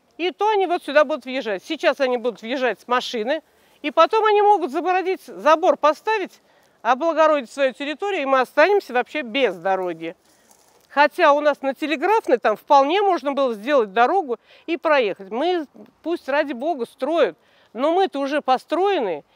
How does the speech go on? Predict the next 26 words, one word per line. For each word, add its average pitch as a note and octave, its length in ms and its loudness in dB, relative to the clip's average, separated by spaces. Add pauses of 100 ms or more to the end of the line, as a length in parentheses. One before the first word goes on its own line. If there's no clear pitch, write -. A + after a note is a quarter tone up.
и B3 100 -6
мы D#4 160 2
остались E4 440 0
без, C4+ 320 -4
вообще B3 420 -4
без C#4 220 -6
территории, G#3 580 -8 (420)
без D4 360 -4
ничего. A3 580 -8 (400)
Поэтому E4 440 -2
мы E4 120 0
вот E4+ 160 -6
хотели D#4+ 380 0
бы C4+ 100 0
обратиться, C#4+ 560 0
чтобы B3+ 240 -2
обратили C#4+ 480 0
внимание C#4+ 480 0 (320)
хотя C#4+ 540 2
бы D#4+ 100 -2
на B3+ 140 -2
то, E4+ 180 -4
что, - 240 -4 (460)
чтобы C4+ 260 -4
строители D4 640 2
строили, C4+ 720 0